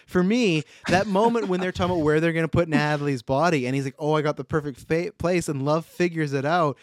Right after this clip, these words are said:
And he gives some spiel about, like, "Oh, yeah, I just have to look at places just in case you snap."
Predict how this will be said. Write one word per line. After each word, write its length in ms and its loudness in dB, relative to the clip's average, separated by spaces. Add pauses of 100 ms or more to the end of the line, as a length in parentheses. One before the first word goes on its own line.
(240)
And 120 2
he 120 0
gives 260 0
some 220 0
spiel 460 0
about, 200 2
like, 220 -2
"Oh, 180 -2
yeah, 220 0
I 80 2
just 180 -12
have 160 -2
to 60 -2
look 160 -2
at 100 -4
places 260 -4
just 140 -8
in 60 -6
case 260 -6
you 80 -6
snap." 380 -6